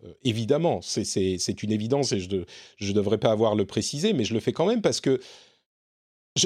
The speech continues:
vingt pour cent de revenus en moins, c'est pas que, euh, les, les, Twitch a dit, soit vous travaillez cent quatre-vingts heures, déjà si vous travaillez cent quatre-vingts heures, encore une fois, c'est que vous avez fait en moyenne cent quatre-vingts heures sur les trois mois précédents ou six mois précédents.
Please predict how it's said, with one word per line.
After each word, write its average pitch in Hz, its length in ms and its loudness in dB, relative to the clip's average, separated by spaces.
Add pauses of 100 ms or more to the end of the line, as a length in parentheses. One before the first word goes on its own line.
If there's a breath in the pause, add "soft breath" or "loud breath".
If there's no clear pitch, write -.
(140)
vingt 180 240 2
pour 208 200 0
cent 190 220 2
de 135 80 2
revenus 127 320 2
en 113 140 2
moins, 202 280 2
c'est - 220 -2
pas 214 180 2
que, 233 460 -2 (220)
euh, 110 600 2 (360)
les, 127 360 2
les, 123 220 0 (120)
Twitch 233 340 0
a 127 100 2
dit, 180 300 -2 (180 soft breath)
soit 233 340 2
vous 175 140 0
travaillez 160 460 2
cent 139 180 0
quatre-vingts 110 540 2
heures, 226 160 2
déjà 143 240 2
si 196 140 -4
vous 131 60 -4
travaillez 135 280 2
cent 127 140 -4
quatre-vingts 117 340 0
heures, 196 100 2
encore 113 300 0
une 110 100 0
fois, 220 180 0 (300 loud breath)
c'est 147 140 2
que 127 60 -4
vous 143 120 2
avez 147 160 4
fait 135 300 0
en 220 120 6
moyenne 214 460 2
cent 185 160 0
quatre-vingts 175 460 2
heures 254 120 2
sur 135 160 0
les 151 120 0
trois 170 180 0
mois 185 140 4
précédents 185 380 0
ou 214 40 0
six 190 180 -2
mois 196 140 2
précédents. 190 500 0